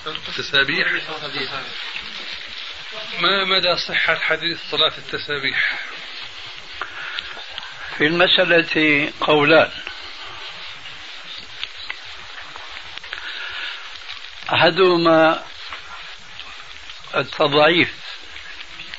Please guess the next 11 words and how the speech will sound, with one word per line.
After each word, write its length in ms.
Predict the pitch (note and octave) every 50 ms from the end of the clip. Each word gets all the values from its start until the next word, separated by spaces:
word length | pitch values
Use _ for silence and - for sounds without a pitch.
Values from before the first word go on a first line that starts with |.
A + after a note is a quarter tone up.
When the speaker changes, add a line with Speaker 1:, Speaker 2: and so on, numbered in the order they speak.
| - - - - - - - - - - - - - - - - - - - - -
Speaker 3:
والآخر 920 | D#3+ C3 C3 C#3+ - F#3 E3 D#3+ D3+ - - D3 C#3 C#3+ D3+ D3 D3+ - -
التصحيح. 920 | D3 - - - - C3 - - - - B2 C#3+ C3 A#2 - - - - - - - - - - - - - - - - - - - - - - - - - - - - - - - - - - - - - - - - - - - - - - - - - - - - - - - - - - - - - - - - - - - -
Speaker 1:
There 140 | - E3+ E3+
are 120 | E3+ D#3+ C#3+
two 280 | - - F#3+ F3 D#3 C3+ - - - - - - - - - -
sayings 400 | F3 E3 D#3 D3+ D3+ C#3+ C#3 - - - - D3
or 160 | D3 C#3 C#3 D3
answers 480 | D3+ D3 C3 - D3 C#3 C3 - - -
on 120 | C#3+ B2+ B2
the 60 | C3
matter. 300 | C3 C3+ A#2+ - A2+ A2